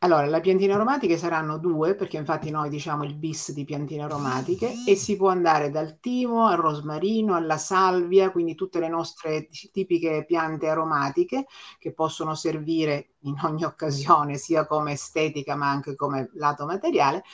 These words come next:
ma poi quello che dobbiamo sottolineare è che queste piantine servono, hanno uno scopo benefico veramente grande e quindi per noi è importante poterle distribuire.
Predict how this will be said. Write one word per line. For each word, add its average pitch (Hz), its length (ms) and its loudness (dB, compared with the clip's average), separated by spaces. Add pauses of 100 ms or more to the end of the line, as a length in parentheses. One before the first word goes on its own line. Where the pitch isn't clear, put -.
(220)
ma - 100 -8
poi 202 160 6
quello 170 240 8
che 170 100 2
dobbiamo 185 380 2
sottolineare 202 800 0
è - 40 -2
che - 180 -8
queste 170 320 -4
piantine 156 520 -2
servono, 139 880 -2
hanno 143 340 2
uno 160 140 0
scopo 143 480 0
benefico 143 600 -4
veramente 139 460 -2
grande 127 540 -2
e - 80 -8
quindi 139 480 -4 (340)
per 160 160 -4
noi 156 220 2
è - 20 0
importante 147 800 0
poterle 143 640 -2
distribuire. 127 840 -8